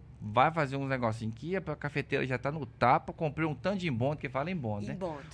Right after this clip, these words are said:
Speaker 1: Comprei um tanto
Speaker 2: Não
Speaker 1: de
Speaker 2: esquece
Speaker 1: embondo
Speaker 2: minha
Speaker 1: aqui, ó.
Speaker 2: camiseta, hein, Amaral? Meu
Speaker 1: Vou
Speaker 2: embondo.
Speaker 1: encher isso aqui de, de embondo, de bro, de não sei o quê, e vai fazer um negócio bom aqui, tá bom, Amaral?
Speaker 2: Vai ser
Speaker 1: Um beijo no seu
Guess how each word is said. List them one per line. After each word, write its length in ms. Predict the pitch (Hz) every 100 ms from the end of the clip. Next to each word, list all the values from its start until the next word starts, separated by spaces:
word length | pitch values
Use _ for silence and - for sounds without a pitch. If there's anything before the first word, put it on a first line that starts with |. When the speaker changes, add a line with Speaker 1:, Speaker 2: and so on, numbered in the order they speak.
| -
Speaker 1:
Comprei 300 | 151 156 190
um 60 |
tanto 260 | - 202 220
Speaker 2:
Não 60 |
Speaker 1:
de 80 | 254
Speaker 2:
esquece 180 | 143 -
Speaker 1:
embondo 120 | 320
Speaker 2:
minha 100 | 311 302
Speaker 1:
aqui, 80 |
ó. 40 | 320
Speaker 2:
camiseta, 500 | - 330 254 254 254
hein, 120 | 294
Amaral? 400 | 294 269 220 170
Meu 80 | 170
Speaker 1:
Vou 60 | 202
Speaker 2:
embondo. 380 | 247 208 185 160
Speaker 1:
encher 240 | 151 202
isso 180 | 220 208
aqui 240 | 185 - 196
de, 140 | 175 127
de 160 | 147 156
embondo, 500 | 120 107 156 190 185
de 160 | 143
bro, 520 | 117 98 101 156 185
de 160 | 147 156
não 100 | 160
sei 160 | 151 151
o 60 | 151
quê, 200 | - 180
e 20 |
vai 160 | 175 185
fazer 240 | 190 175
um 40 | 185
negócio 280 | 190 190 185
bom 200 | 190 196
aqui, 200 | - 127
tá 100 | 123
bom, 180 | 170 196
Amaral? 420 | 185 131 104 92 -
Speaker 2:
Vai 200 | 170 175
ser 180 | 170 156
Speaker 1:
Um 40 |
beijo 60 | 185
no 40 |
seu 160 | 185